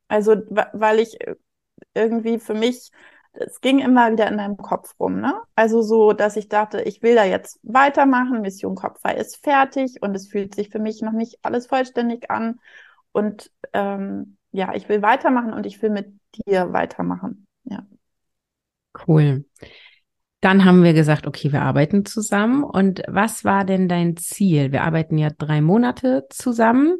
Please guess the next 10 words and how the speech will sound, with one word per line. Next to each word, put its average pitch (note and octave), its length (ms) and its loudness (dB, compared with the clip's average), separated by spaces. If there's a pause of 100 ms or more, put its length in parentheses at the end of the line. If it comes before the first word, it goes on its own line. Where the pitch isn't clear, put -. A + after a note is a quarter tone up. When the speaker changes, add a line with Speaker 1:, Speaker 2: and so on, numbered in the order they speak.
(180)
Speaker 2:
Ähm, E3+ 840 0 (120)
und E3+ 520 0
ja, D3 340 -2
was - 380 -4 (340)
hattest - 320 -4
du G3 60 4
dir F3 140 4
da E3+ 160 6
so E3 120 2
vorgenommen? C#3+ 760 2